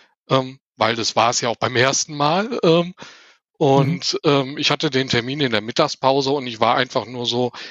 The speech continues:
Speaker 1: weil in meiner Familie gab's schon Krebsvorgeschichte und für mich war das so, okay, du lässt das auf jeden Fall nochmal abchecken, ähm, und bin dann dahin und zu dem Zeitpunkt habe ich berufsbegleitend noch meinen Master, äh, studiert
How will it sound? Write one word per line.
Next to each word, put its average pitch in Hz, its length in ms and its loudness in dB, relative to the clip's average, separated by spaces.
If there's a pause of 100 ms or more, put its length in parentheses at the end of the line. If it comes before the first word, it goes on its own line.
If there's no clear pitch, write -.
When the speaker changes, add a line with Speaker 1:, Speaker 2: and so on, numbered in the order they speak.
(140)
Speaker 1:
weil 117 140 0
in 123 40 -4
meiner 120 220 -2
Familie 131 380 2
gab's 120 240 2
schon 135 360 -10
Krebsvorgeschichte 151 1200 0
und 135 300 -2
für - 160 -4
mich 131 180 -8
war 127 100 2
das 123 140 0
so, 139 80 -2
okay, 127 260 -2
du 117 120 -4
lässt 113 240 2
das 120 140 0
auf 104 120 -4
jeden 120 140 -4
Fall 110 140 0
nochmal 104 240 0
abchecken, 156 560 -2 (680)
ähm, 131 380 0 (1300)
und 120 480 2
bin 135 160 0
dann 135 180 0
dahin 120 400 -2
und 135 220 -4
zu 131 100 0
dem 123 200 0
Zeitpunkt 139 380 -2
habe 120 200 0
ich - 240 -4
berufsbegleitend 127 640 -2
noch 123 100 -8
meinen 110 200 -8
Master, 117 760 0
äh, 107 40 -6
studiert 123 540 0